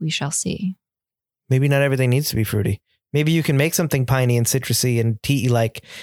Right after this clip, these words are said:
Speaker 2: and maybe you should get over that. And maybe you can have a different kind of beer that's not necessarily like every other beer in the world. Not everything needs grapefruit.
Speaker 1: Yeah, but we're talking about a New England I P A, so.
Speaker 2: I suppose. <laughs>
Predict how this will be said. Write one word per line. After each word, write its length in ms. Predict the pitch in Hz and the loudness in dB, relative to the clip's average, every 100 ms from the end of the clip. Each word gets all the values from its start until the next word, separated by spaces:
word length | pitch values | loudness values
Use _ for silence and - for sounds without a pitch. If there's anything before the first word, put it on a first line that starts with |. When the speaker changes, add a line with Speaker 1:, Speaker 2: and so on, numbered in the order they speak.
| - | -4
Speaker 2:
and 120 | 139 | 0
maybe 220 | 151 165 170 | 2 2 2
you 100 | 160 | 2
should 160 | 170 | 0
get 160 | 160 151 | 0 0
over 220 | 180 196 | 0 2
that. 300 | 151 127 - _ - | 2 0 -4 _ -4
And 120 | 151 | 0
maybe 220 | 185 208 | 2 2
you 120 | 202 | 0
can 140 | 202 185 | 0 2
have 240 | 208 233 | 2 0
a 60 | 208 | -2
different 280 | 202 196 | -2 -2
kind 160 | 185 180 | 0 0
of 80 | 156 | 0
beer 180 | 175 165 | 0 2
that's 200 | 180 220 | 0 -2
not 120 | 220 | 0
necessarily 480 | 214 220 - 220 214 | -2 -2 -2 0 0
like 160 | 208 | 0
every 200 | 214 220 | 0 0
other 180 | 220 220 | 0 0
beer 160 | 226 226 | 0 0
in 60 | |
the 100 | 226 | 0
world. 340 | 247 247 185 - 240 240 - | 2 2 0 -4 -4 -2 -2
Not 220 | 269 285 | 0 2
everything 400 | 262 240 277 269 | 4 2 2 2
needs 220 | 440 440 | 0 -2
grapefruit. 1700 | 294 262 262 262 453 262 247 269 403 269 254 262 262 370 277 254 247 - | 0 0 0 0 2 4 4 4 2 2 2 2 2 2 0 0 -2 -2
Speaker 1:
Yeah, 140 | 247 | -2
but 100 | 233 | 0
we're 100 | 214 | 0
talking 340 | 220 240 233 226 | -2 -2 -2 -2
about 260 | 226 220 | 0 0
a 40 | 214 | 2
New 200 | 208 208 | 2 2
England 260 | 202 196 | 0 0
I 100 | 185 | -2
P 200 | 185 180 - | -4 -8 -10
A, 80 | 185 | -12
so. 160 | - 202 - _ _ _ - - | -10 -10 -10 _ _ _ -6 -2
Speaker 2:
I 100 | 135 | 0
suppose. 500 | 113 - 139 - - - | 0 -2 -2 -4 -8 -8
<laughs> 300 | 330 - - | -6 -6 -10